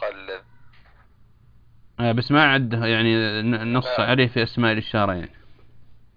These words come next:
Speaker 1: والله
Speaker 2: ما
Speaker 1: الفاعل الذي كما، الذي كما فعل أساس لم يذكر عنه.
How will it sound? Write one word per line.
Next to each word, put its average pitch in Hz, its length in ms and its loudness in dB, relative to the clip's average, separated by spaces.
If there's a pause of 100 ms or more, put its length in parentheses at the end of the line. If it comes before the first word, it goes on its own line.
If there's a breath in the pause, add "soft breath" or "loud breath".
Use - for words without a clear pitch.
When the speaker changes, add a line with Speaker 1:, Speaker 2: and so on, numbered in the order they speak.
(1600)
Speaker 1:
والله 113 160 -2
Speaker 2:
ما 101 100 -4
Speaker 1:
الفاعل 113 360 -6
الذي 110 300 -12
كما، 110 340 -16 (100)
الذي 104 220 -12
كما 104 220 -10
فعل 107 260 -8 (120)
أساس 98 320 -8 (600)
لم 135 160 -10
يذكر - 220 -6
عنه. 95 200 -12